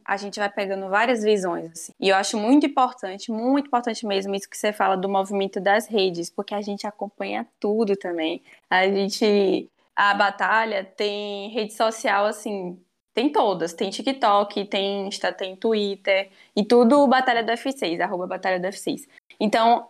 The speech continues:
a galera aqui das mídias, né, tá fazendo o trampo direitinho, porque a gente acompanha tudo, a gente lê tudo, a gente tenta responder a galera,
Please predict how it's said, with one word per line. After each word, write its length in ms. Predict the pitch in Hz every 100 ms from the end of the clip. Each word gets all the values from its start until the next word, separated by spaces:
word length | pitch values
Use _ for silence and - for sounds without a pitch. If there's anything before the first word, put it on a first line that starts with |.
| _ -
a 100 | 196
galera 260 | 202 196 196
aqui 180 | 196 185
das 200 | 185 208
mídias, 420 | 202 269 240 220
né, 240 | 220 269 - _ _ _ -
tá 200 | 294 320
fazendo 420 | 349 349 302 320
o 60 |
trampo 280 | - 302 294
direitinho, 540 | 285 294 539 - 320 302
porque 160 | -
a 60 | 247
gente 160 | 254
acompanha 520 | 262 269 269 262 247 330 -
tudo, 440 | 262 277 294 214
a 120 | 196 208
gente 320 | 208 208 220
lê 160 | 208
tudo, 400 | 269 - 220 220
a 60 | 196
gente 260 | 214 202 -
tenta 340 | - 196 220
responder 540 | 214 208 - 233 214
a 80 | 214
galera, 480 | 208 190 185 196